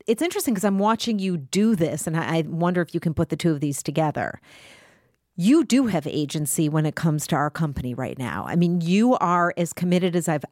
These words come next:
ever seen you before in all of these years to creating wealth,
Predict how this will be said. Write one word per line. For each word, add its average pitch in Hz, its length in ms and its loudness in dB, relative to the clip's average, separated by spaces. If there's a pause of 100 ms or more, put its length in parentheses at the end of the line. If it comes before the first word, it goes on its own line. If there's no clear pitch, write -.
ever 294 280 0
seen 220 360 4
you 196 220 4
before 160 560 -4
in 165 100 2
all 180 140 4
of 175 80 -2
these 156 220 -4
years 92 280 -8 (440)
to - 100 -8
creating 175 460 0
wealth, 143 500 -4